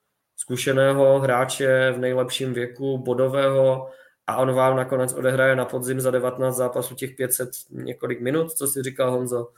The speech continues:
tak to zkrátka jako nemůžeme brát jako úspěšné angažmá.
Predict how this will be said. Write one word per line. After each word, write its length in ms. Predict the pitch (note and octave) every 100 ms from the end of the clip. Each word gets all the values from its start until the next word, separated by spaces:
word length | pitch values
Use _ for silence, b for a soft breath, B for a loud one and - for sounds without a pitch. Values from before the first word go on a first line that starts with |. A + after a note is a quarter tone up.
| b b b _
tak 180 | - C3+
to 60 | B2+
zkrátka 380 | - C3+ C3+ C3
jako 160 | C3
nemůžeme 440 | C3 A#2+ B2 B2 B2
brát 220 | B2 A#2
jako 180 | A#2 A#2+
úspěšné 440 | A#2 B2+ A#2 A#2
angažmá. 540 | A2+ A2+ A2+ G#2+ A2